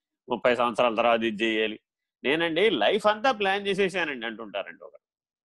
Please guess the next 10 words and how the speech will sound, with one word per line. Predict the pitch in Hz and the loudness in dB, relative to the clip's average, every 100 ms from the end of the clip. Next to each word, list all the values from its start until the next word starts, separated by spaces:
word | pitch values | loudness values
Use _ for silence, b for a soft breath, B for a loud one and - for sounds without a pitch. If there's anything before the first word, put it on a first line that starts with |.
| _ _ - | _ _ -6
లైఫ్ | 92 120 170 | -2 0 -2
అంతా | 180 175 | -2 0
ప్లాన్ | 165 165 160 | 2 2 2
చేయడం | 160 151 | 0 0
ఏంట్రా | 156 147 147 | -2 0 0
బాబు | 135 135 131 131 127 | 2 0 0 -10 -10
అంటే, | 127 139 196 151 - _ _ _ _ _ | -8 -8 -8 -8 -12 _ _ _ _ _
అదేనండి, | - 196 208 160 | -2 -2 -2 -6
ఇప్పటి | 147 120 143 139 | -6 -2 0 0
నుంచి | 143 147 151 | -2 -6 -4